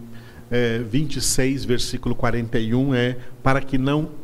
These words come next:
entreis. Ele usou o verbo entrar, para que não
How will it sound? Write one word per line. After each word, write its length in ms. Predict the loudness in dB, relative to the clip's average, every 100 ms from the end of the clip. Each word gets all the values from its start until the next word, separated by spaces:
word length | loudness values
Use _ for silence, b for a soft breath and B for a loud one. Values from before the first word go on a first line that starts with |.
| -8 0
entreis. 2500 | 2 2 2 0 0 0 -2 -4 -8 -12 2 2 4 2 0 -2 -6 -8 -10 -8 -6 -4 -6 -8 -12 -18 -20 -20 -20 -4
Ele 140 | -2 0
usou 240 | 0 0
o 20 |
verbo 380 | 2 0 2 0
entrar, 720 | 0 0 2 2 0 -4 -8 B B 0
para 140 | 2
que 160 | 2 0
não 280 | 2 0